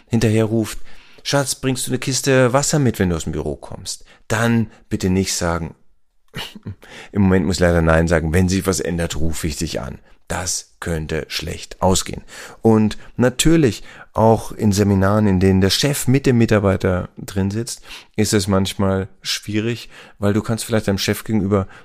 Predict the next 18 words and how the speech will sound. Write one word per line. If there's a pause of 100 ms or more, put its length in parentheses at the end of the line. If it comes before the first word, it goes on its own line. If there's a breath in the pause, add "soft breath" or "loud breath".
(100)
nicht
mit
dieser
Antwort
kommen.
Aber
auch (280 loud breath)
wenn
der
dir
das
hundertste
Projekt (280 loud breath)
noch
zusätzlich, (480 loud breath)
ähm, (120)
unterschieben
will,